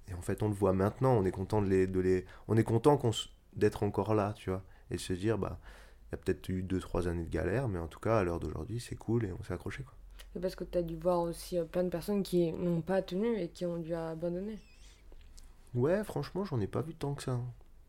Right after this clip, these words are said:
Speaker 1: Mais après, je pense que c'est parce que on est comme ça et donc on a des affinités aussi peut-être avec des personnes qui sont aussi comme ça.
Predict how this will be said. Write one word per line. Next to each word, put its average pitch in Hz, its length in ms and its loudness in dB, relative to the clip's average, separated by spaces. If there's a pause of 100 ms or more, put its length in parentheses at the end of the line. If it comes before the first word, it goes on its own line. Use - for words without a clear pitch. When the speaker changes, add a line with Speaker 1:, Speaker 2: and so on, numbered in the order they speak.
(720)
Speaker 1:
Mais 95 120 0
après, 90 240 -2
je 113 60 -4
pense - 160 -8
que 92 80 -6
c'est 90 160 -2
parce 87 200 -4
que 101 300 2 (1040)
on 101 120 2
est 101 80 2
comme 98 180 2
ça 117 240 8
et 98 60 8
donc 92 200 0
on 92 100 0
a 92 60 4
des 90 220 -2
affinités 98 400 -2
aussi 98 220 -2
peut-être 101 220 0
avec 92 120 2
des 92 100 -2
personnes 98 380 -2
qui - 120 -16
sont - 120 -4
aussi 95 240 -4
comme 104 160 -2
ça. 131 220 0